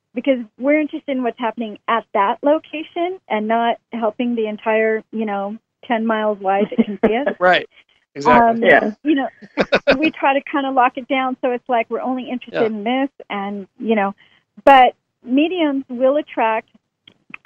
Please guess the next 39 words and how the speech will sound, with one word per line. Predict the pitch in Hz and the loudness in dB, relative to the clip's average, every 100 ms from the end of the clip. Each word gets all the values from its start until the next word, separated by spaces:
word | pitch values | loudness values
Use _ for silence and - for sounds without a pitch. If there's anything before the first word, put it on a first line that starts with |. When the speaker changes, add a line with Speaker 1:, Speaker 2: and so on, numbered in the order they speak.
| - - - _ - | -20 -20 -20 _ -4
Speaker 1:
like, | 247 - | -4 -2
fireflies, | 262 330 - 175 160 190 _ _ _ | -2 -2 -2 -4 -4 -10 _ _ _
you | 220 220 | -10 -8
know, | 220 247 294 _ _ _ _ | -6 -6 -10 _ _ _ _
and | - 226 226 | -2 -2 0
there | 247 247 | -2 0
are, | - 240 240 233 233 - - | -2 -2 -4 -6 -10 -12 -8
uh, | 226 220 233 | -6 -8 -10
things | 269 269 | -10 -8
out | 247 262 - | -6 -6 -6
there | 233 226 226 220 _ | -6 -6 -8 -12 _
that | 233 | -6
are | 233 | -4
like, | 226 226 220 - | -4 -4 -6 -10
"Oh, | 392 370 220 - | -8 -8 -10 -10
oh, | 381 370 - | -10 -12 -12
she's | 311 339 | -8 -4
out. | 370 415 - _ _ | -2 -2 -6 _ _
She, | 311 269 - | -10 -10 -12
she's | 294 | -4
got | 320 | -2
her | 339 | -2
light | 302 339 440 | -4 -4 -2
on. | 233 185 - | -2 -4 -4
Oh, | 359 381 | 0 0
hey, | 320 466 240 190 | 0 -2 -4 -4
hi." | 285 392 262 180 _ _ _ | -4 -2 -4 -6 _ _ _
Speaker 2:
Uh. | 165 | 0
Speaker 1:
And | 254 254 254 247 - | 4 4 2 -2 -2
it's | 269 - | -4 -2
almost | 294 349 - | -4 -4 -4
like | 285 254 | -6 -6
a | - | -10
flirtation | 226 208 - 415 - 427 392 | -12 -10 -8 -8 -8 -12 -8
or | 262 | -6
a | |
little | 208 220 | -6 -8
game. | 202 294 330 349 370 381 _ _ _ _ | -6 -4 -2 -4 -8 -12 _ _ _ _
And | 262 254 262 254 | -4 -2 -4 -6